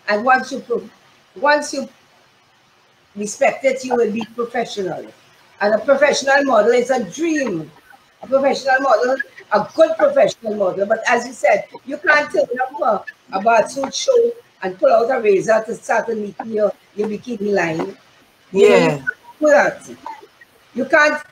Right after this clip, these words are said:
Speaker 1: model somebody's clothes and the next day they have to send it to the laundry.
Speaker 2: Yes.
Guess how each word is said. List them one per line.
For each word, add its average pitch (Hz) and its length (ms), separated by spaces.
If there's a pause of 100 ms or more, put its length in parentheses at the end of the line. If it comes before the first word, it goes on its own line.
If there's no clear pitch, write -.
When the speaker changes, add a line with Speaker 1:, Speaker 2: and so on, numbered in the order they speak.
(100)
Speaker 1:
model 240 320
somebody's 262 540
clothes 247 360
and 226 160
the 208 60
next 233 260
day 247 140
they 240 80
have 233 160
to 240 80
send 226 260
it 226 120
to 240 100
the 214 220
laundry. 196 420 (720)
Speaker 2:
Yes. 208 840